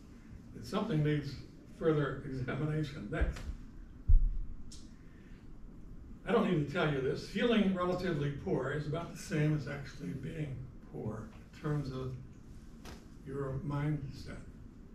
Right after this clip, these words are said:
You can be made to feel poor <laughs> even if you're, you tend to be well off. And I think about this a lot. Here we are in a world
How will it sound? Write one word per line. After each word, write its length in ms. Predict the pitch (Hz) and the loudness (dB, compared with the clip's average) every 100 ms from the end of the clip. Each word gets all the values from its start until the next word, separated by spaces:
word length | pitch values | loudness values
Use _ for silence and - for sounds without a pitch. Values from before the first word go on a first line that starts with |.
| - - - - - - | -14 -12 -12 -12 -14 -6
You 100 | 151 | -4
can 160 | 170 151 | 0 2
be 120 | 156 | 4
made 280 | 156 156 147 | 4 4 2
to 80 | 123 | -2
feel 320 | - 156 160 - | -2 -2 -2 -2
poor 320 | 190 147 131 139 | -4 -2 -2 0
<laughs> 20 | |
even 460 | 165 - 151 135 - | -2 -2 -6 -6 -6
if 60 | - - - - - - - | -8 -8 -12 -14 -14 -12 -4
you're, 240 | 151 147 - | 0 0 -2
you 320 | 175 160 156 | -4 0 0
tend 160 | 160 160 | 2 2
to 60 | |
be 100 | 143 | 2
well 260 | 143 147 165 | 0 -2 -4
off. 160 | 156 147 | -2 0
And 120 | 160 | 0
I 60 | |
think 220 | 175 190 156 | 2 0 2
about 260 | 147 147 | 0 0
this 180 | 160 - | -2 -4
a 40 | |
lot. 340 | 131 156 - - - - 202 | -4 -2 -4 -8 -4 4 4
Here 160 | - 202 | 6 4
we 120 | 175 | 6
are 180 | 160 160 | 6 4
in 100 | 151 | 2
a 60 | 135 156 | 2 2
world 300 | 147 113 | 2 0